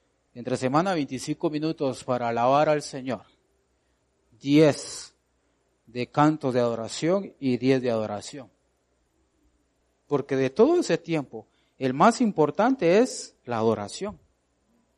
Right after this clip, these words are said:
Porque ya no son los atrios, sino que es el lugar santísimo. Ya es donde nosotros ya no agarramos un coro aprendido, sino que le decimos con nuestras propias palabras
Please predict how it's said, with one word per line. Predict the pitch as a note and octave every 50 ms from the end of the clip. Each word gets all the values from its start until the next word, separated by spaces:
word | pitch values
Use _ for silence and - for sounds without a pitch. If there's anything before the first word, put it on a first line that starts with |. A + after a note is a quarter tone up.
| _ _ _ _ _ _ _ -
Porque | C3 C3+ C3+ C3 C3
ya | C#3 D3+
no | D#3 D3
son | - D3+ D3 C#3
los | B2 G#2+ -
atrios, | F3 G3+ A3 - - A#2 A2+ A2 - - - - - _ _ _ _ _
sino | - - C3 B2+ A#2+ -
que | - C#3+
es | C3+ -
el | D3 C3+
lugar | B2 A#2+ B2+ C3 C3
santísimo. | A#2 - A#2 G#2 G#2 _ - G3+ G3 - - B2 A2 A2+ _ _ _ _ _ _ _ _ _ _ _ _ _ _ _ _ _ _ _ _ _ _ _ _ _ _
Ya | A2+ B2 C3 D3
es | D3+
donde | D#3+ D#3+ D3+ C#3+
nosotros | C3 B2+ A#2+ G#2+ - D3+ D#3 D#3 E3+ E3+ E3+ D#3+ - - - -
ya | A#2+ C3 C3+
no | D3 C#3+
agarramos | C#3 C3+ C3+ C#3+ C#3+ D3+ C#3+ C3+ -
un | D3 C#3+
coro | C3+ - D3+ D3 C#3+ C3+
aprendido, | C3+ - B2+ A#2+ A2+ A2+ A2+ C#3 E3 G3 A3+ A3 G#3 - - _ _ _ _ _ _ _
sino | _ - - C#3 C3 C3 B2 -
que | - B2+
le | B2 B2+
decimos | B2 A#2 - E3 F#3+ G#3 G3 E3+ - -
con | - _ - F#3 G#3+ A#3 A#3+
nuestras | A#3 A3 G3 - - E3+ D#3 - -
propias | - F#3 F#3+ - - F#3 E3 -
palabras | - D3 C#3 D3+ D#3+ F#3 G#3+ A#3 A#3 A#3 A3+ G#3+ - - -